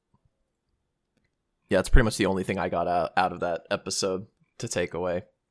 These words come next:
And sh-, to sh-, it, it, it shows, like, a baseline of Iwanaga's sort of deductive reasoning as well.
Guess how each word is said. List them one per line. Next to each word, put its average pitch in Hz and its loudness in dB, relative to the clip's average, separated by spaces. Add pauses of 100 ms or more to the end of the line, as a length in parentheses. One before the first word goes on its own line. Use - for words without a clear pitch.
(840)
And 127 2
sh-, - -6
to 151 0
sh-, - -4
it, 139 6
it, 127 4
it 127 4 (300)
shows, 123 6
like, 127 2
a 104 8
baseline 101 4
of 90 -2
Iwanaga's 98 -4
sort 104 -2
of 107 -8
deductive 101 -4
reasoning 104 -8
as 107 -10
well. 107 -4